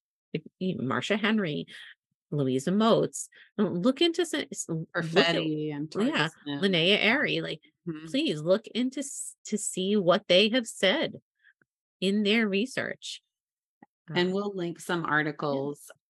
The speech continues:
Speaker 2: in the show notes, two in particular, I think would be really great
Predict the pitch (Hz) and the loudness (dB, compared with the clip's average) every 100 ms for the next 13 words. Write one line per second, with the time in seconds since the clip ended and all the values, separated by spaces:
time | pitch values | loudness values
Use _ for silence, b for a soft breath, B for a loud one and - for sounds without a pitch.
0 | _ - 151 147 - 151 135 123 - - | _ 0 0 0 -2 -4 -4 -8 -12 -18
1 | - _ _ - 202 175 165 156 147 135 | -20 _ _ 0 4 4 2 -4 -6 -6
2 | 127 135 135 143 135 135 131 139 139 139 | -6 -6 -4 -6 -6 -6 -4 -4 -4 -6
3 | 139 139 139 151 - | -8 -6 -6 -6 -10